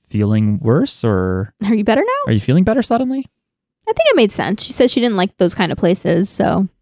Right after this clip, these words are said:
Speaker 1: Yeah, but that's just the gag they went for, I think.
Speaker 2: Um, they go to eat somewhere. Yor is, like, staring at the knife, like, <laughs> "Heh," um, 'cause she doesn't know how to be normal. Um,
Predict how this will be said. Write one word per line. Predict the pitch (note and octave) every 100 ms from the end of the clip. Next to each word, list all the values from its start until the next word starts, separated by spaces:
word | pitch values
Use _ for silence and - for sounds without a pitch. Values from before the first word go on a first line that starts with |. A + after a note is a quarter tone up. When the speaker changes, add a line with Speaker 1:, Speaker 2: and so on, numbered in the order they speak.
| _ B2+
Speaker 1:
Yeah, | A2 - _ _ -
but | C#3+
that's | F3+
just | C#3+ A#2+ _
the | A2
gag | G2 F#2 F#2
they |
went | F2 -
for, | - -
I |
think. | G#2 - - _ _ _ _ _ _ _ _ _ _ _ _ _ G#3
Speaker 2:
Um, | G#3 G3 G3 G3 F#3+ F3+ F#3 - _ _ _ -
they | G#3+
go | -
to | F#3
eat | A3+
somewhere. | - A#3 A3+ A3 G#3+
Yor | G3 G#3+ A#3 A#3 A#3
is, | G#3+ G#3 G#3
like, | F#3+ F#3+ -
staring | - A3 A3+
at | A3+
the | F#3+
knife, | A3 F3 G3+ -
like, | - -
<laughs> | -
"Heh," | F#3 F3 E3+ E3+ D#3+ - _ _ _ _ -
um, | F3+ F3
'cause | - -
she |
doesn't | F#3 G3
know | F#3
how | G#3
to | G#3
be |
normal. | F#3+ C4+ C#4+ C#4 C4 C4 - _ _ _ _ -
Um, | G#3+ G#3 G#3 G3+ G3 G3 G3 G#3